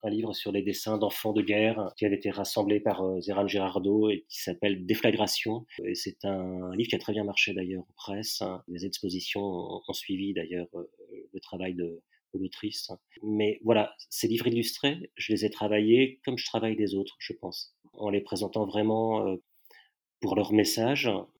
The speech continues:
pour leur contenu, avec ce qu'il y a en plus, évidemment, c'est qu'il y a des pages, ça relève plus de, de, de la technique, euh, de mon travail, c'est-à-dire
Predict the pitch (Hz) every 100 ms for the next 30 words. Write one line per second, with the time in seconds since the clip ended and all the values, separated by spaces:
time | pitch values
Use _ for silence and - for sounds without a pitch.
0 | _ _ 95 98 95 101 - - 107 -
1 | - - _ _ _ 113 113 113 - -
2 | 110 113 104 - 123 113 104 104 113 123
3 | - 101 101 98 113 113 110 98 87 _
4 | - 101 98 - 107 104 90 95 98 101
5 | 98 - - 107 107 - 107 92 90 98
6 | 101 123 123 113 107